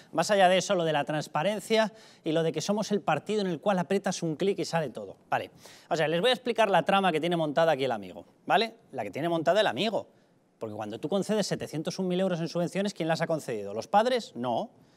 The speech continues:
La persona que están utilizando con una sociedad intermedia, eh,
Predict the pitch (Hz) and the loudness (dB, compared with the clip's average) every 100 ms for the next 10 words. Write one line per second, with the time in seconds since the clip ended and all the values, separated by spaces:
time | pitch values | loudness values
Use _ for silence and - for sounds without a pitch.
0 | _ _ _ 143 139 - 196 196 180 196 | _ _ _ 0 0 -2 -2 -2 -2 -2
1 | 185 190 175 208 208 196 180 156 160 185 | 0 0 2 2 2 0 -2 -4 -2 0
2 | 175 165 151 160 202 190 151 147 139 135 | -2 -2 0 4 4 2 -2 -4 -4 0
3 | 196 202 175 127 - - _ _ - 156 | 0 4 2 0 -8 -20 _ _ -2 2
4 | 151 151 | 2 0